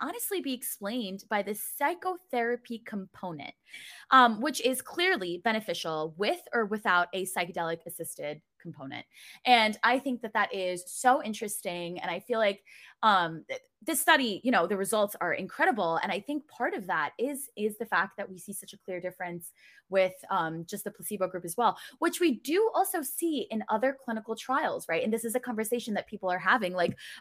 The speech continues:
"Oh, imagine that we had all the resources in the world to just even provide, you know, quality psychotherapy one-on-one to individuals that, you know, so many people could benefit from, even without any drug intervention."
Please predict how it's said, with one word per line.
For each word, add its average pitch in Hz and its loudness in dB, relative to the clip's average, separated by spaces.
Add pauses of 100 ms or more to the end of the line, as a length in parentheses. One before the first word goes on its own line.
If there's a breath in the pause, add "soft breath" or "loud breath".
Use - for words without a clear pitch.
"Oh, 466 8
imagine 240 6
that 208 0
we 208 -2
had 185 2
all 247 4
the 233 2
resources 233 -2
in 196 -6
the 185 -4
world 220 -2
to 202 -12
just - -8
even 202 -10
provide, 180 0 (380 soft breath)
you 214 0
know, 165 2
quality 220 2
psychotherapy 180 -2
one-on-one 170 0 (320 soft breath)
to - -4
individuals 170 0
that, - -4
you 180 -8
know, 139 -2
so 208 0
many 190 -2
people 160 -2
could - -10
benefit 180 0
from, 165 -4
even 233 4
without 175 4
any 160 -4
drug 143 -2
intervention." 143 -10